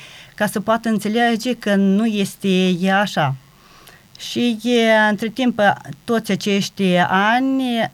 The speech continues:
am văzut că s-a, s-a convins, e, și a început să citească și ea, e, Biblia. Are cărțile ei de, de la biserică, de ru-, de rugăciuni, dar am văzut că, e,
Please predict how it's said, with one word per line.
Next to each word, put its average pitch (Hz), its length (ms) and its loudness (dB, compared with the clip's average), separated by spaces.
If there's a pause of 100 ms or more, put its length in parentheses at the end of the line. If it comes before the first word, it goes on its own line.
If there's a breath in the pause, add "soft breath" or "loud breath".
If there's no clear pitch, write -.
(140)
am 190 160 -4
văzut 196 280 -2
că - 200 -8
s-a, 180 600 0
s-a 190 140 -4
convins, 185 840 -2
e, 220 720 -2 (340 loud breath)
și - 140 -8
a 202 40 0
început 202 400 -2
să 214 120 -10
citească 190 520 -6
și 196 200 -4
ea, 175 220 2
e, 156 600 -2
Biblia. 175 580 -2 (600 loud breath)
Are - 180 -2
cărțile 170 420 -4
ei 165 320 -2
de, 160 380 0 (320)
de 160 60 -6
la 165 120 0
biserică, 160 560 -4
de 156 140 -2
ru-, 160 320 -2
de 165 220 -2
rugăciuni, 180 680 -4 (360 loud breath)
dar 190 140 0
am 202 120 2
văzut 202 460 -2
că, 202 120 -8
e, 196 680 0